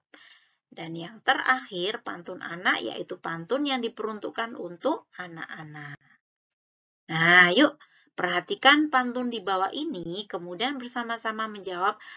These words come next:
tergolong apakah pantun tersebut? Udah siap ya?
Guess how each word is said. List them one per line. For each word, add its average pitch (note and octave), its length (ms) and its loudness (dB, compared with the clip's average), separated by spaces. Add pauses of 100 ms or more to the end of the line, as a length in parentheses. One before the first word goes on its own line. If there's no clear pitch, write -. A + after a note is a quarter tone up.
(160)
tergolong F#3+ 880 2
apakah D#4 800 -2
pantun G#3 560 -4
tersebut? C#4+ 960 -2 (200)
Udah E3 200 -6
siap B3 320 0
ya? A#3 240 4